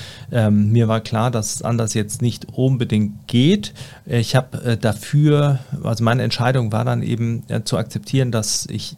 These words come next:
meinen Schlaf nicht optimal gestalten kann. Ich habe in der Zeit so im Schnitt fünfeinhalb bis sechs Stunden geschlafen. Und, ähm,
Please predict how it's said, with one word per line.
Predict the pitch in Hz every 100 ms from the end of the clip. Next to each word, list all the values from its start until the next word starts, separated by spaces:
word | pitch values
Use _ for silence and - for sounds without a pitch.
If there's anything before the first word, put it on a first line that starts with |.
| -
meinen | 104 101
Schlaf | - 107 120 -
nicht | 110 104 - - -
optimal | 107 113 107 101
gestalten | 98 110 151 151
kann. | 139 131
Ich | -
habe | - -
in | 107
der | 104 104
Zeit | 107 104
so |
im | 101
Schnitt | 104 - 127 - - - - - -
fünfeinhalb | 131 120 110 107 104
bis | 101
sechs | - -
Stunden | - 113 110
geschlafen. | 101 - 123 139 156 147
Und, | - 117 117 117 107
ähm, | 120 113 107 107 113 117 113